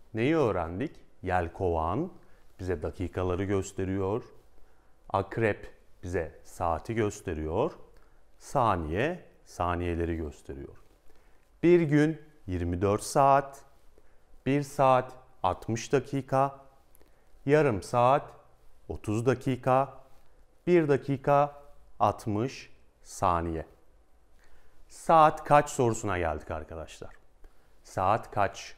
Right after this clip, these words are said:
Saati nasıl öğreniyoruz? Hangi soruyla? Saat kaç sorusuyla? Tam, tam saat. Saat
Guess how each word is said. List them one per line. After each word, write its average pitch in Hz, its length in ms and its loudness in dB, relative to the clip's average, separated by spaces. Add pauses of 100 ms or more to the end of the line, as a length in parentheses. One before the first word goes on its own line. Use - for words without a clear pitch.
(100)
Saati 95 340 0
nasıl 107 260 -4
öğreniyoruz? 80 540 -4
Hangi 98 220 -2
soruyla? 82 640 -6 (320)
Saat 98 600 0 (380)
kaç 156 260 2
sorusuyla? - 580 -10 (1600)
Tam, 113 420 2 (360)
tam 90 280 -4
saat. 82 680 -4 (1400)
Saat 90 680 -2